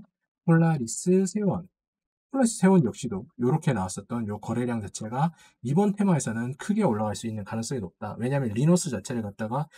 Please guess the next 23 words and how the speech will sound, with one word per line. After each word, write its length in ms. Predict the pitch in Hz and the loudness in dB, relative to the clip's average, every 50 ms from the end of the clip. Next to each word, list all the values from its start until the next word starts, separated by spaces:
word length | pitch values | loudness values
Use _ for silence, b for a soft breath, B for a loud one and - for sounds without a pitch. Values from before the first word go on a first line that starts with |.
| B B B | B B B
지분을, 500 | B - - 123 143 147 131 127 127 123 - - | B -6 -4 -2 0 0 0 0 -2 -6 -8 -8
간접적으로 440 | - 127 180 175 - 190 160 135 | -4 -2 -2 0 2 2 2 2
지분하는 480 | 117 - 110 101 104 101 92 92 95 92 | 0 -4 -4 -6 -6 -6 -6 -6 -6 -6
게 120 | 101 117 135 - | -6 -8 -8 -6
폴라리스 380 | - 131 120 113 104 95 - - | -4 -4 -4 -4 -6 -8 -6 -2
세원이니까 720 | 156 165 175 175 156 139 104 92 - - - - - 143 - _ _ _ _ _ _ _ _ _ | 2 4 4 4 2 0 -4 -8 -14 -14 -14 -14 -14 -14 -18 _ _ _ _ _ _ _ _ _
가장 240 | - - 117 139 147 | -6 -2 0 2 2
중요한 400 | 139 131 120 110 104 113 120 123 - | 2 0 0 -2 -2 -4 -6 -6 -2
폴라리스 720 | - 160 160 160 160 135 117 - - - 139 151 175 185 - _ - | -2 0 0 0 0 -2 -4 -4 -4 -4 -2 -2 -2 -2 -4 _ -2
우노를 340 | 170 190 214 220 202 170 117 | 0 2 4 4 2 2 0
봐야 100 | 95 90 | -2 -4
되겠죠. 320 | 92 82 85 - - 185 - _ b b b b b b b _ | -8 -10 -12 -14 -16 -18 -18 _ b b b b b b b _
폴라리스 340 | - 117 113 110 107 - - | -2 -2 0 -2 -2 -4 -8
우노 180 | 110 110 120 | -6 -4 -2
같은 240 | 117 113 113 - 120 113 | -2 -4 -4 -4 -6 -4
경우에는 440 | 113 110 117 117 127 143 165 165 165 b b b b b b | -4 -4 -4 -4 0 0 0 0 0 b b b b b b
이렇게 280 | 147 147 170 165 - | 2 2 2 2 2
왔었던 360 | 117 92 - 135 123 - 110 98 | -4 -4 -4 -6 -6 -6 -6 -4
거 100 | 92 90 | -4 -4
한번 240 | - 147 156 170 | 0 2 2 2
쉬었으니까 680 | 151 - 214 202 196 - 151 113 98 - - 123 143 - _ - | 4 2 2 0 0 -2 -4 -4 -6 -4 -6 -6 -6 -6 _ -10
이제 360 | 107 117 135 131 139 143 147 _ _ - | -6 -2 -2 0 0 -2 -4 _ _ 0
이 400 | 165 175 190 196 190 190 185 | 4 6 8 8 8 6 4